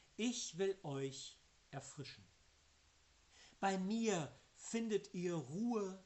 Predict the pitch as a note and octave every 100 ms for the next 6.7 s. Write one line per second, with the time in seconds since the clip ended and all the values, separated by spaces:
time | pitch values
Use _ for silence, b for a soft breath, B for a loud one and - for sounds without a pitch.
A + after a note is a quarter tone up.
0 | - - - E3 D3 C3+ C3 C3 A2 A2
1 | F#2+ F2+ - - - _ _ - _ -
2 | - - - _ - - _ B B B
3 | - _ D3 E3 D3 F3 D3 E3+ E3 D3+
4 | D3 D3 D#3+ C#3 C#3 C#3 - - F3 G#3+
5 | - - - - - D#3+ E3+ D#3+ C#3 C#3
6 | - C3+ A#2+ B2 A#2+ A#2